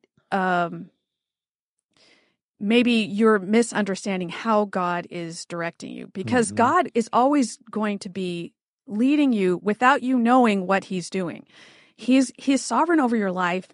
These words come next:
Speaker 1: and you will go in directions that he wants you to go. You make your decisions based on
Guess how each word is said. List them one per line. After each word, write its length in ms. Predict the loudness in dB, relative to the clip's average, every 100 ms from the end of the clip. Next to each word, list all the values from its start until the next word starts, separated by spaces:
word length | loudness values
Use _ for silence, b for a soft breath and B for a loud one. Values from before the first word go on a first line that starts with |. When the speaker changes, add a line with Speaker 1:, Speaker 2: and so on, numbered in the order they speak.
| -8
Speaker 1:
and 280 | -4 -4 -6
you 140 | -2
will 200 | -2 -2 _ _ 2
go 180 | 4
in 100 | 4
directions 500 | 4 2 0 -2 -8
that 100 | -6
he 160 | -6 -6
wants 480 | -2 -4 -4 -10 -16 -10
you 160 | -4
to 80 | -2
go. 400 | 0 0 0 -2 B B B B B
You 160 | 2 4
make 220 | 4 4
your 80 | 2
decisions 680 | 2 0 -2 -2 -2 -4
based 380 | -4 -4 -4 -6
on 440 | -4 -2 -4 -6